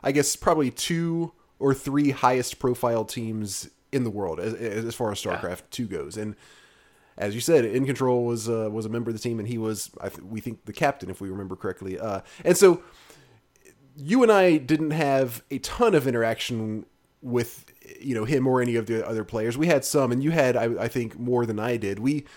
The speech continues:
Speaker 1: what Jeff, what Jay and I did was we wrote articles for the team's website. Uh, so, you know, it was like, "Oh, here's how we did at this tournament over the weekend." Um, you know, we kinda had, like,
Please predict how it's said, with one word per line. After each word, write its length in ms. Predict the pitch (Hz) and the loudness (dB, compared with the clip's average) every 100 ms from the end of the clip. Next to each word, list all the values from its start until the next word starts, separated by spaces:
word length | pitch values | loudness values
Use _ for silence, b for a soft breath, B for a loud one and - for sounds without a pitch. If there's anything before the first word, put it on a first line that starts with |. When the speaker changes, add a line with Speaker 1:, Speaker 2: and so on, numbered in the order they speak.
| b | b
Speaker 1:
what 360 | 139 160 139 127 | 4 4 4 8
Jeff, 220 | 208 208 | 8 8
what 200 | 156 156 | 4 8
Jay 180 | 180 202 | 10 10
and 100 | 160 | 8
I 140 | 147 | 6
did 320 | 135 131 123 120 - _ _ _ _ | 6 4 4 0 -6 _ _ _ _
was 260 | 131 127 120 | 0 2 4
we 100 | 151 | 8
wrote 200 | 147 131 | 8 8
articles 400 | 120 113 117 113 | 4 0 -4 -6
for 120 | 107 | -8
the 80 | 98 | -10
team's 260 | 107 98 | -10 -8
website. 400 | 90 - - - - b b b b b _ | -8 -8 -8 -10 -14 b b b b b _
Uh, 420 | 123 113 98 92 | -6 -4 -4 -4
so, 320 | 104 139 120 120 | -2 2 2 2
you 140 | 160 | 0
know, 180 | 127 123 | 2 2
it 40 | |
was 100 | 131 | 2
like, 180 | 127 120 | 0 0
"Oh, 220 | 131 127 | 2 2
here's 320 | 127 151 143 | 2 2 2
how 160 | 165 139 | 4 4
we 120 | 135 | 2
did 180 | 131 135 | 2 2
at 100 | 127 | 2
this 140 | 127 | -2
tournament 360 | - 135 117 110 | -4 -4 -2 -2
over 180 | 107 107 | -4 -6
the 80 | 104 | -8
weekend." 600 | 104 - 104 101 104 101 b b b b - | -8 -8 -8 -6 -8 -10 b b b b -8
Um, 380 | 120 107 101 | -6 -4 -2
you 80 | 123 | 2
know, 80 | 139 | 4
we 80 | 151 | 6
kinda 200 | 214 180 | 6 6
had, 200 | 185 165 | 6 6
like, 260 | 143 - | 4 2